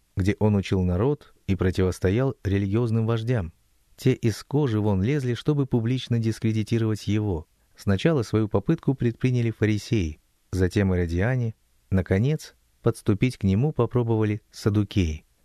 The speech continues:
Все их попытки оказались тщетными. Он всем указал на их место. Все они на себе познали мудрость и ясность силы ответа нашего Господа. В сороковом стихе Лука говорит:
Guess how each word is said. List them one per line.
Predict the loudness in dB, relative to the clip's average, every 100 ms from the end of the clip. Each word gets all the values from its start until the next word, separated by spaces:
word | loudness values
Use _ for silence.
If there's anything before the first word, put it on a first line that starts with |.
| _ _ _
Все | -6 -2 0
их | 0 -4 0
попытки | 2 2 2 0
оказались | 2 2 2 0 -4
тщетными. | -4 -2 -2 -4 -4 -6 _ _ _ 0
Он | 2 2
всем | 0 0 2
указал | 2 0 2 0
на | 0
их | 0
место. | 0 0 -4 -8 -8 _ _ _ -14
Все | 0 0
они | 2 0 0
на |
себе | -2 -2 -2
познали | 0 0 0 0
мудрость | 0 -2 -2 -4 -2
и |
ясность | -2 -2 -2 -4 -4
силы | -4 0 0
ответа | 0 -2 0 0
нашего | 0 0 -2
Господа. | 0 -2 -2 -6 -6 -10 _ _ _ _ _
В | -6
сороковом | -2 2 2 0 -2
стихе | -2 -4 0 -2 -2 _ -2
Лука | -2 2 0
говорит: | 2 0 -2 -4 -10